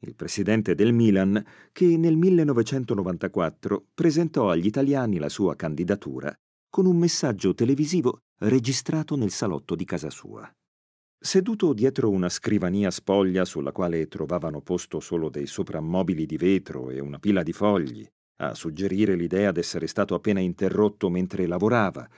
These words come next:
stagliato sullo sfondo di una piccola libreria nella quale campeggiavano foto di famiglia incorniciate d'argento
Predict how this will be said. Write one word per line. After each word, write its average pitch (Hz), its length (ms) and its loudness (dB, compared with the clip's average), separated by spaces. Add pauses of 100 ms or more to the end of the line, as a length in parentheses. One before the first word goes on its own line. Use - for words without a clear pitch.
(180)
stagliato 156 680 0
sullo 127 300 -2
sfondo 131 480 0
di 107 80 0
una 104 160 2
piccola - 480 0
libreria 98 680 2
nella 80 320 -4
quale 95 380 2 (160)
campeggiavano 95 840 0
foto 107 360 0
di 87 100 -4
famiglia 90 460 -2
incorniciate 82 800 -4
d'argento 76 800 -4